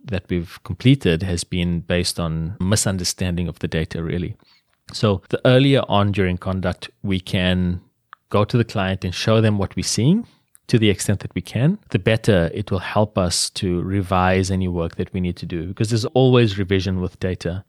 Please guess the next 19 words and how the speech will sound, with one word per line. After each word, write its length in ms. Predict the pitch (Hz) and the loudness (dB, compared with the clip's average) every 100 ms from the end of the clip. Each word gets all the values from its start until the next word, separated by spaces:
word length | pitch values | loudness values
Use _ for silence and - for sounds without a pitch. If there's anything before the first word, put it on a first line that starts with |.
| - | -6
Having 300 | 113 131 131 | 0 2 2
discussions 420 | 113 - 110 110 | 2 0 0 -2
with 100 | 95 | -2
the 60 | - | -6
client 320 | - 98 92 | -4 -4 -2
and 100 | 92 | -4
showing 220 | - 104 | 0 0
them 400 | 98 90 90 98 - | 2 0 -2 -6 -4
what 200 | 110 - | -4 -4
we're 80 | 98 | -4
seeing 440 | - 107 98 98 - | -2 0 0 -2 -2
early 280 | 101 95 | -2 0
on 320 | 95 98 101 101 | 0 0 0 -2
as 180 | 95 | -6
examples 640 | 90 98 98 120 170 185 - | -6 -2 -2 0 -2 -4 -8
will 200 | 98 107 | -4 -4
help 340 | - 113 113 | 0 0 0
them 480 | - 101 90 90 90 - _ | 0 -2 0 -2 -6 -10 _
confirm 800 | - 95 - 107 98 95 92 92 | -6 -6 -2 0 2 2 0 -2